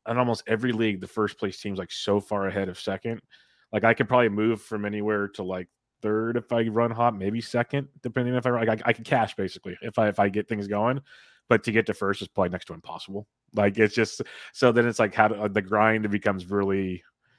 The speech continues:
interesting, to say the least. So, so that's, uh, that's the, uh, that's the story I'm sticking to right now. And then, of course,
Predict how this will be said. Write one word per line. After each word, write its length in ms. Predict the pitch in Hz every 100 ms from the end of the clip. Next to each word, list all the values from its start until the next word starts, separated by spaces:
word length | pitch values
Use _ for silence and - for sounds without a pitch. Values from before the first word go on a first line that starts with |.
| _ _ -
interesting, 520 | 208 92 - 82 78 _ _ -
to 80 |
say 180 | - 107
the 80 | 95
least. 320 | 92 87 -
So, 340 | - 98 92 87 _ _ _ _
so 160 | - 101
that's, 420 | 104 104 - -
uh, 280 | 98 98 92
that's 240 | 101 101
the, 180 | - 95
uh, 120 | 95 95
that's 220 | 92 -
the 120 | 101
story 300 | - 117 101
I'm 80 | 101
sticking 320 | - 101 92
to 120 | 98
right 220 | 92 92
now. 260 | 98 98 92
And 80 | 92
then, 120 | 92
of 100 | 90
course, 300 | 98 95